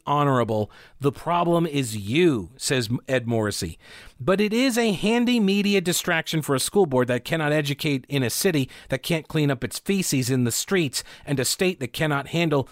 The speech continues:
a vaccination program. The disgrace is really all com-, uh, all but complete for California. The dishonor here belongs entirely to San Francisco and its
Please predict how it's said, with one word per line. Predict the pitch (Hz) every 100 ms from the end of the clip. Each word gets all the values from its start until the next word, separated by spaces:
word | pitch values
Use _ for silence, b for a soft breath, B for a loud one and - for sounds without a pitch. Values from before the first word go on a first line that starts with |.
| B
a | 147
vaccination | 123 156 143 - 139 160 175 151 120
program. | - 131 110 104 87 B B -
The | 127
disgrace | 131 - 220 185 -
is | 147 120
really | 165 190 143
all | - 160 156
com-, | - 143 120 -
uh, | 135 -
all | 175
but | 160 151
complete | 139 113 202 180
for | -
California. | - 139 120 - 170 139 107
The | 123
dishonor | 117 - 165 156 120
here | 135
belongs | 110 127 127 113
entirely | 113 - - 175 143 107 101 B B B _ -
to | 202 208
San | - 185 185
Francisco | - 165 - 175 - 123 113 B B B
and | 147 143 139 -
its | 120 -